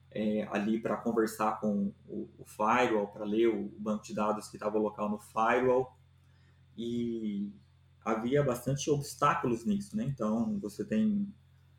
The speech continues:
é, um obstáculo é a rede, às vezes um cliente, né, quebrou a fibra de internet lá, aquele sistema está indisponível, você não consegue mais conectar naquele roteador, é, latência.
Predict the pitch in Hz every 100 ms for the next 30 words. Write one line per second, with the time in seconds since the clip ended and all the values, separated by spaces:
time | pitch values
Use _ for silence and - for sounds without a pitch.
0 | - - 104 104 104 104 - 113 110 107
1 | 104 107 135 151 147 113 104 113 110 104
2 | 110 110 107 110 - 104 101 98 - -
3 | _ _ _ _ - 104 104 104 - -
4 | - - 104 110 117 104 - - - 113
5 | 107 101 104 107 104 107 104 - 104 104
6 | 104 - 110 - - 107 107 104 - 110
7 | 107 107 104 110 107 107 104 110 113 107
8 | 110 107 110 107 110 110 104 107 104 104
9 | - 117 110 117 123 120 107 - - _
10 | _ _ _ _ _ _ - _ _ -
11 | - 110 107 117 117 117 120 139 135 120
12 | - 113